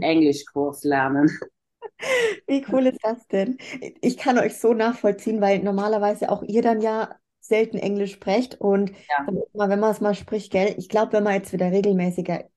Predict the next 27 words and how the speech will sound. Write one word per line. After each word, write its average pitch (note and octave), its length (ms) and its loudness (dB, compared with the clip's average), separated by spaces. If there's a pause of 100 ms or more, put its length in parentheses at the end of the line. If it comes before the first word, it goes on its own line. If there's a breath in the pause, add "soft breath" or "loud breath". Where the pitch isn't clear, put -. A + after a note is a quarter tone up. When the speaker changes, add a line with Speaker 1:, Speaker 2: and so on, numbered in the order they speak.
(120)
Speaker 2:
sprich-, - 560 -8
sprechen F#3 440 0
würde, A3 400 4 (300 loud breath)
ist F#3 160 -4
man F#3 140 0
auch E3 120 -2
schnell E3+ 300 -2
wieder E3 220 0
drin. F#3 240 2
Man D#3+ 120 0
hat F3+ 140 -8
es F3+ 120 -6
ja F3 80 0
Speaker 1:
Ja, E3+ 80 0
Speaker 2:
dann E3 100 0
Speaker 1:
ja, C#3 80 -2
Speaker 2:
in C3+ 120 -10
der E3+ 100 -10
Speaker 1:
ja. - 80 -12
Speaker 2:
Schule E3+ 220 -2
gehabt, - 300 -10
ne? D#3+ 80 2
Speaker 1:
Also F#3 180 0
wenn F3 180 0
man E3+ 120 2
da E3 120 6
länger D#3+ 480 2